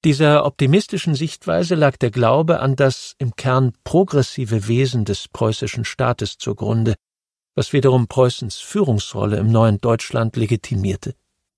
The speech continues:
Hier zeigte sich eine gewisse Übereinstimmung mit Teilen der Militärführung. Auch Moltke, der eine Zeit lang bei Hegel studiert hatte, betrachtete Preußen als das Modell des progressiven,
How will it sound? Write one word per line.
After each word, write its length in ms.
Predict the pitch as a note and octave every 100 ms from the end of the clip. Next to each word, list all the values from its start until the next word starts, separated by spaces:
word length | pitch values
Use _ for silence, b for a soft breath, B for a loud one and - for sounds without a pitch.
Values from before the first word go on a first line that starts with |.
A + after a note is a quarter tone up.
| _ _ _ _ _ -
Hier 120 | D3
zeigte 360 | - G3+ G#3
sich 240 | E3 F3+ E3+
eine 120 | D#3+
gewisse 300 | D3+ D#3 F3
Übereinstimmung 880 | C#3+ C#3 D3 F#3+ - - A#2+ C#3 C#3
mit 160 | C3
Teilen 340 | - C3 C3+ C#3
der 120 | C#3
Militärführung. 920 | C#3 C#3 - D#3+ A#2+ - G#2+ F#2 F#2 - _ _ _ _ _ _ -
Auch 320 | C3 A2+ -
Moltke, 580 | D3+ D#3+ D#3 - - F2+ b b b b -
der 100 | -
eine 160 | A2 G2+
Zeit 260 | B2+ A#2+
lang 160 | B2 A#2
bei 160 | A2+
Hegel 420 | G2 C3+ D#3+ C3+ G#2
studiert 540 | - A#2 A#2+ A#2+ -
hatte, 240 | C#3 F3 b b b -
betrachtete 600 | - D#3+ F3 - F3 C#3
Preußen 480 | - D#3+ G3 G3+ F#3+
als 240 | C#3 -
das 180 | - -
Modell 480 | C3 A#2 C#3+ F3+ E3
des 320 | C3 - -
progressiven, 840 | - E3+ E3 D#3 - D#3 D3 D3